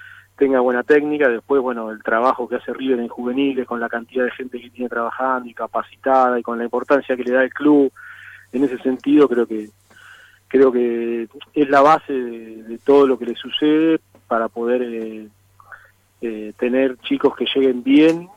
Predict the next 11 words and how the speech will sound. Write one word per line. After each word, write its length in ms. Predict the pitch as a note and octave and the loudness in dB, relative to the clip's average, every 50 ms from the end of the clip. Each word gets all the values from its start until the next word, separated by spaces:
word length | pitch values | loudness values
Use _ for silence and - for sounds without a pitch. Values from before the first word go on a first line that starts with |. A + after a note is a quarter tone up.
| _ | _
que 120 | - A#2 - - | -14 -14 -12 -10
lleguen 220 | C3+ C3 B2+ B2 B2 | -8 -8 -8 -8 -8
bien 240 | C3+ C3+ C#3+ D3 | -8 -6 -6 -6
preparados, 800 | C#3 - A#2+ A#2 - A#2 A#2+ C3 C#3+ C#3+ D3 D3 D3+ D3+ C#3 - | -4 -4 -4 -4 -2 0 2 4 4 6 6 4 2 0 -2 -6
que 140 | - A#2 A2 - | -12 -16 -14 -10
lleguen 260 | B2+ B2+ B2 A#2+ B2 | -8 -8 -8 -8 -6
bien 220 | B2+ C3+ C#3+ C#3 B2+ | -4 -2 -2 -2 -4
formados 640 | - B2 B2 B2+ C#3 D3 D3+ D3 D3 D3 C#3+ - | -6 -6 -4 -2 0 2 2 2 2 0 -2 -6
o, 40 | B2+ A#2+ A#2+ B2 - | -8 -10 -10 -12 -12
o, 140 | - B2+ B2+ B2 C3 - | -10 -10 -10 -10 -12 -10
o, 160 | - B2+ B2+ | -8 -6 -6